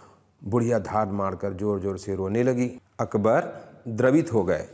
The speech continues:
द्रवित माने बच्चों, उनको दया आ गई। वे आगे बढ़कर बोले, "रो नहीं माई,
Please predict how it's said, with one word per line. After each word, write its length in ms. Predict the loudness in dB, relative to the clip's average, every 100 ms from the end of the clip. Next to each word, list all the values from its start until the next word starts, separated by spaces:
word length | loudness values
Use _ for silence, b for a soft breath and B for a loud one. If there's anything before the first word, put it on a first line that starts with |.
| -14
द्रवित 320 | -2 2 2 2
माने 220 | 0 0
बच्चों, 560 | 0 -2 0 0 0 -6 B B -4
उनको 380 | -4 0 0 2
दया 280 | 2 4
आ 160 | 4 0
गई। 220 | -2 -4 -6 B B _
वे 220 | 0 4 4
आगे 260 | 4 4
बढ़कर 340 | 4 2 2 2
बोले, 320 | 2 4 2 0 -16 B -10
"रो 360 | -2 2 4 6
नहीं 220 | 4 4
माई, 640 | 4 4 4 4 2 -2